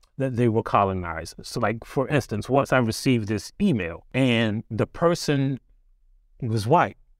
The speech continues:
and she had moved into this neighborhood and she wanted to know if she was wrong or right about a specific thing.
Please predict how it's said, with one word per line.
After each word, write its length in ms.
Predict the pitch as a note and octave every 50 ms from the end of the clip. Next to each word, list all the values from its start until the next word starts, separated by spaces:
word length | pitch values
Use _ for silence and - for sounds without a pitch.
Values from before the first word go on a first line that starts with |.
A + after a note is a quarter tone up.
| _ _ _ _ _ _ _ _ -
and 320 | A#2 A#2+ A#2+ A#2+ A#2 G#2+
she 200 | - - C3+ A#2+
had 120 | A2 F2+ F#2+
moved 640 | G2+ G#2+ B2 C3 C3 B2+ A#2+ A#2 A2+ G#2+ - - - _ _ _ _ _ _ - - - - -
into 280 | - B2+ A#2+ - C3+ A#2+
this 180 | A2 G#2+ G2
neighborhood 800 | G#2 A2+ C3+ D#3+ C3 A2+ G#2+ E2 A2 G#2 G2+ G2+ G#2+ G#2 - - - - -
and 340 | A#2+ A2+ A2 A2 A2 G#2+ G#2
she 160 | - - D3+
wanted 440 | C3+ A#2+ A2+ A#2 A#2 A2+ G#2+ G2+ -
to 220 | - - B2+ A2 G#2
know 380 | G#2+ G#2 G#2 F#2+ G2 G2+ G#2 F#2
if 120 | F#2+ F#2
she 160 | - - A2
was 220 | F#2+ G2+ F#2+ F2+ E2+
wrong 400 | F#2+ F#2+ F#2+ F#2+ F#2+ F#2+ F#2+ - -
or 80 | G2 F#2
right 280 | F2 F2+ F2 F2 F2+
about 280 | E2+ E2 E2+ F2 F2 -
a 20 |
specific 540 | - - - - - - G#2+ F2 - - -
thing. 260 | - G2 E2+ D2+ -